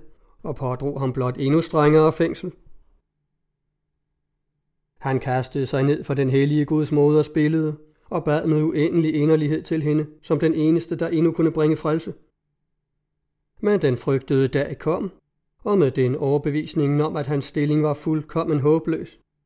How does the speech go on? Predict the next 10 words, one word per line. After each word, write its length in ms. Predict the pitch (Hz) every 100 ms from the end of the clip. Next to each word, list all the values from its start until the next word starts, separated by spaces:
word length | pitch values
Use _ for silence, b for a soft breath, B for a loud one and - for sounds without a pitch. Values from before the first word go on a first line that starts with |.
| _ _ _ _ _ _ _ _ _ _ _ _ _
Klokkerne, 500 | - 123 120 131 127
hvis 180 | 127 123
klang 380 | - 131 143 139
ledsagede 560 | 135 135 147 143 139 139
Josefe 400 | 135 151 139 151
til 200 | 151 139
retterstedet, 680 | 143 147 151 165 170 151 -
begyndte 400 | 156 165 156 151
at 140 | 143 -
klemte, 420 | 147 147 160